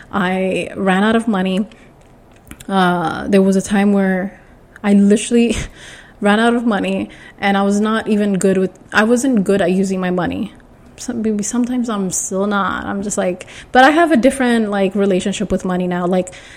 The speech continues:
even understanding the relationship of money has really helped me, because at that time I was very, like, sti-, kinda, like,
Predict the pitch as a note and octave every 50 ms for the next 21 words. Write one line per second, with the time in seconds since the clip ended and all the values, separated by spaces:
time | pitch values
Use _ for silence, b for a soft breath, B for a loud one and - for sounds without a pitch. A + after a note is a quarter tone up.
0 | B B - A#3+ B3+ C4 C4 B3+ B3+ A#3 C#4 - - A3+ G3 G3 G3 G3 G3 F#3+
1 | F#3 F#3+ F#3 F#3 F#3 F3+ F#3 F#3+ - A#3 - - G#3 - - - F#3+ F#3 F3+ F3+
2 | F#3 - F#3+ G3+ F#3+ F#3+ F#3 G3 F#3+ F#3 F3+ F3+ G3 F3+ - - G3 F#3 F3+ F3+
3 | - G3 F3+ F3+ F3 F#3 - B B B B B B B A3 G#3 G#3+ D4 C#4+ D4
4 | - - C4+ C4+ B3 A3+ G#3+ G#3 F#3 F3+ F#3+ G3 G#3 A#3 A#3+ A#3 A3+ G#3 - -
5 | - - G3+ G3 - - - A3+ B3 B3 A#3 G#3 F#3 - -